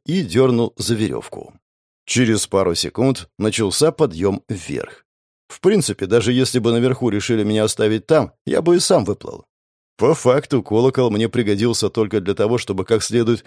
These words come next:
исследовать дно и скалу, а также набраться воздуха перед заплывом по гроту. «Я уже решил, что ты утонул»,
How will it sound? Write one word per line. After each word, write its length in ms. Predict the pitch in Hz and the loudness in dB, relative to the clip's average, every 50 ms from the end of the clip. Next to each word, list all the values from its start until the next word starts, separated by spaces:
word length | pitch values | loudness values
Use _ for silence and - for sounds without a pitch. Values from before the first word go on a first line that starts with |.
| - | -10
исследовать 600 | - 117 113 - - 135 135 127 139 143 147 135 | -6 -4 -4 -2 0 2 4 4 6 4 4 2
дно 180 | 131 160 170 - - | 2 -2 -2 -2 -2
и 80 | 143 | -4
скалу, 460 | 139 - - 175 175 170 143 95 - _ _ _ _ _ | -4 -2 -2 0 0 0 0 -2 -4 _ _ _ _ _
а 120 | - 90 90 | -6 -6 -2
также 320 | - 107 - 165 127 139 | 0 2 2 4 2 2
набраться 420 | 131 120 113 135 156 151 - 160 147 | 2 2 2 2 2 2 2 0 0
воздуха 520 | 98 113 117 107 95 110 104 - 117 - | 2 0 -2 -2 -2 -4 -4 -2 -2 -2
перед 260 | - - 127 123 120 | -2 -2 -2 0 2
заплывом 480 | 101 135 131 - 127 107 95 98 95 - _ | 2 2 2 2 2 0 0 0 -4 -4 _
по 100 | - 151 | 0 0
гроту. 440 | 143 131 - 60 - - 52 - - _ _ _ _ _ _ _ _ _ _ - | 0 0 -2 -4 -6 -10 -14 -18 -18 _ _ _ _ _ _ _ _ _ _ -8
«Я 280 | - 85 95 120 147 | -2 2 4 4 6
уже 260 | 185 185 147 170 190 | 6 4 4 4 4
решил, 360 | 185 202 202 151 - 190 202 185 | 4 4 2 2 2 2 2 2
что 200 | - - 165 151 | 2 2 0 0
ты 120 | - 151 | 2 2
утонул», 640 | 151 160 156 - 160 135 101 80 87 104 95 - | 2 2 4 4 4 4 4 2 0 -2 -4 -6